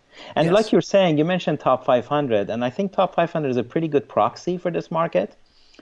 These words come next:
Speaker 1: uh, because the top ten is really dominated by specialized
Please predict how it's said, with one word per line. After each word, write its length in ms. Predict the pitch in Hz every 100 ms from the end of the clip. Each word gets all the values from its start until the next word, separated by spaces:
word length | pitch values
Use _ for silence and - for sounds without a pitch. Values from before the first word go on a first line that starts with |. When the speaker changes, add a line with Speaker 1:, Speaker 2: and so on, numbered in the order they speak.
| _ _ _ -
Speaker 1:
uh, 140 | 131
because 260 | 127 139 151
the 80 | 139
top 340 | - 196 -
ten 220 | - 160 165
is 200 | 135 123
really 280 | 139 135
dominated 640 | 117 113 120 131 123 131 110
by 180 | 113 101
specialized 920 | - 113 - 107 104 101 98 95